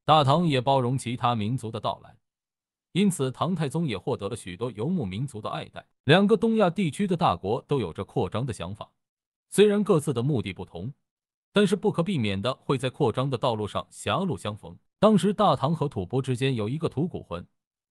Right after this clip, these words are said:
唐军平定了该地的叛乱之后，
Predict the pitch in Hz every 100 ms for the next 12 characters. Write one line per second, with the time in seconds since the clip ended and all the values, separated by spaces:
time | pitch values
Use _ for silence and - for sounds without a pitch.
0 | _ - 170 208 190 202 113 156 165 90
1 | - 143 165 151 107 - 98 92 90 117
2 | -